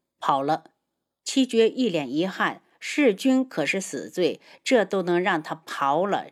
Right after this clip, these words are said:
真是没天理了。“宇文景睿伤势如何？”轩辕志问。“宫内气氛很凝重，而且增加了不少侍卫，应该伤得不轻。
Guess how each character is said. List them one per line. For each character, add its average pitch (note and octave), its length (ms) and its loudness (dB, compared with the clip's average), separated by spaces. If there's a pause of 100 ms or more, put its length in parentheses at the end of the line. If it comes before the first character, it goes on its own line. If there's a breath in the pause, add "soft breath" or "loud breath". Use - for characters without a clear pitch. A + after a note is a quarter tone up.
(120)
真 G#3+ 240 -2
是 F3+ 160 -4
没 C#3+ 260 -2
天 A3+ 420 0
理 F3 140 -6
了。 - 280 -14 (1400)
“宇 D#3 160 6
文 F3 240 6
景 D3+ 260 2
睿 E3+ 160 4
伤 G3 260 0
势 E3 100 -2
如 C3 240 -4
何？” A2+ 360 -10 (180)
轩 A#3+ 220 -2
辕 G3 180 0
志 G3+ 200 -2
问。 D3 300 -4 (800)
“宫 A3+ 180 4
内 G#3 140 4
气 F3+ 200 0
氛 E3+ 140 0
很 C#3 400 -4
凝 D3 200 0
重， F#3 280 2 (160 soft breath)
而 F3 100 0
且 D#3 180 -2
增 G3+ 200 0
加 F#3 140 0
了 F3+ 100 0
不 F3 120 0
少 D3+ 160 -4
侍 F#3+ 220 -2
卫， B2+ 240 -4 (220 loud breath)
应 G3+ 260 2
该 F#3+ 240 0
伤 G#3 320 -6
得 G3 100 0
不 F3+ 160 -2
轻。 G3 360 -2